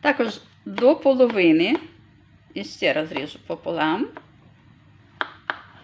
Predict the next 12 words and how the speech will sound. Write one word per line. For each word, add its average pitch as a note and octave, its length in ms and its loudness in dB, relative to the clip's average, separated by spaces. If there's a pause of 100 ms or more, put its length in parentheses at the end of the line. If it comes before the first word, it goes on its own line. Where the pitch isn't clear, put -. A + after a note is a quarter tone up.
(2000)
І B3 60 -4
в B3+ 40 0
мене C4+ 200 2
теж F#3 240 -2
є D3+ 260 -4
ось D#3 80 -8
така A3 280 -6
штучка. - 520 -12 (2500)
І - 80 -4
буду F#4+ 240 -2
нарізати A3 680 -4 (800)
кабачок F3 600 -6